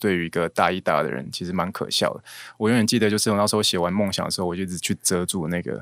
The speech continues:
我的纸条，因为怕同学看到，其实会觉得，当然会呛啊，我知道，可是就是，可是就是觉得还是一个蛮可笑的一个，一个，一个，一个心愿，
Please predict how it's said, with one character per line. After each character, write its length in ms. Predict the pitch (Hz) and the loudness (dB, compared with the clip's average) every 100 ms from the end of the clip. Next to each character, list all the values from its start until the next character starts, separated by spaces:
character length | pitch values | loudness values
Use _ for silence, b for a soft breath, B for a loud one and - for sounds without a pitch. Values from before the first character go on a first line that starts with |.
| - | -6
我 80 | 87 | -2
的 100 | 90 | 0
纸 160 | - - | -2 -4
条， 260 | - - 110 | -4 -4 -2
因 100 | 104 | -4
为 60 | |
怕 340 | 92 101 82 85 b - | 0 0 0 -4 b -10
同 160 | 85 | -6
学 80 | 87 | -4
看 160 | 90 95 | -2 0
到， 140 | 92 | 0
其 160 | 87 80 | -2 -6
实 120 | 80 - B B - | -8 -10 B B -4
会 120 | 98 | -2
觉 140 | 85 | 0
得， 100 | 85 87 - B B B - - | 0 -2 -6 B B B -20 0
当 100 | 123 | 2
然 60 | 123 | 4
会 100 | 127 | 2
呛 240 | - 110 | 2 2
啊， 100 | 87 | 0
我 60 | 82 | -4
知 140 | 85 | -2
道， 200 | 98 87 | 0 2
可 60 | 82 | 0
是 100 | 90 | -2
就 140 | 95 | -2
是， 180 | 101 98 | 0 -2
可 200 | - 98 | 0 0
是 60 | 104 | 2
就 100 | 120 | 2
是 60 | |
觉 160 | 110 92 | 2 0
得 40 | |
还 120 | 87 | 2
是 120 | 92 117 | 0 0
一 40 | |
个 100 | 92 | -2
蛮 160 | 85 87 | -4 -4
可 160 | - | -6
笑 200 | 76 85 | -2 -2
的 60 | 82 | -2
一 40 | |
个， 260 | 85 78 69 | -4 -6 -8
一 120 | - | -10
个， 260 | - 80 65 | -8 -10 -10
一 120 | 80 | -12
个， 200 | - - - | -8 -8 -8
一 100 | - | -6
个 80 | |
心 220 | - - 82 | -4 -2 -4
愿， 160 | 80 | -6